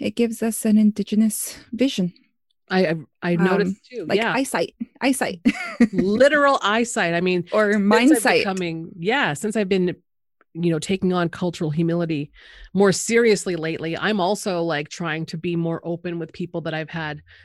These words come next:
Speaker 2: the issues with, like, religious people. I, like, I just, I just walk the other way. I'm like, "Hey, nice to meet you. If we have business to do, I'll do it. But, like, I have no genuine interest in, like, becoming your friend," which is, like, a pretty harsh wall that I've put up over the years.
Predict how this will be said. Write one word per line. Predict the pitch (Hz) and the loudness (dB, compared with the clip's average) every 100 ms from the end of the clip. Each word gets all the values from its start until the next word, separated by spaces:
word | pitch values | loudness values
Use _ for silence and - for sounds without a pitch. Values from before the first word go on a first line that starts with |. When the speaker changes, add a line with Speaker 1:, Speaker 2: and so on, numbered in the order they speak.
| - | -16
Speaker 2:
the | 156 165 | -6 -6
issues | - 156 | -6 -8
with, | 156 | -8
like, | 151 160 | -10 -8
religious | 160 165 165 160 | -6 -6 -6 -10
people. | - 151 - 113 | -10 -10 -10 -10
I, | 135 | -10
like, | - - | -12 -10
I | 160 | -8
just, | 160 196 - - - | -4 -4 -4 -10 -10
I | 202 | -8
just | 190 165 | -6 -6
walk | 160 156 | -8 -8
the | 165 | -6
other | 160 156 | -6 -4
way. | 165 | -4
I'm | 165 | -2
like, | 175 170 | -6 -6
"Hey, | 262 226 | -4 -4
nice | 202 196 | -4 -6
to | 196 | -4
meet | 196 214 - | -4 -4 -4
you. | 208 196 175 | -2 0 -2
If | 170 | -4
we | |
have | 165 151 | -6 -4
business | 180 175 170 | -6 -6 -6
to | 165 | -8
do, | 170 | -6
I'll | 160 | -6
do | 151 165 170 | -8 -6 -8
it. | 165 | -8
But, | 131 | -12
like, | 139 107 - - - _ _ | -10 -12 -16 -20 -20 _ _
I | 156 | -4
have | 175 175 | -2 0
no | 180 180 185 185 | 0 0 0 0
genuine | 160 180 175 180 170 | -2 -2 0 0 0
interest | 165 165 165 - | -2 -4 -6 -8
in, | 160 160 147 | -8 -8 -10
like, | 143 117 147 - | -10 -12 -12 -16
becoming | - 165 160 151 | -12 -8 -6 -6
your | 143 | -10
friend," | - 170 151 139 | -6 -6 -6 -6
which | 170 - | -8 -6
is, | 165 175 | -8 -6
like, | 165 151 - - - _ _ - | -6 -8 -16 -20 -20 _ _ -6
a | |
pretty | - 311 370 269 | -4 0 2 4
harsh | 208 - 175 165 170 165 - 156 | 2 -2 -2 0 0 -2 -8 -8
wall | 147 156 165 185 | -2 0 0 0
that | 196 | 0
I've | 196 196 | -2 -2
put | - 214 | -4 -4
up | 214 233 | -4 -2
over | 214 208 | -2 0
the | 214 | -2
years. | 208 214 262 277 | -2 -4 -4 -8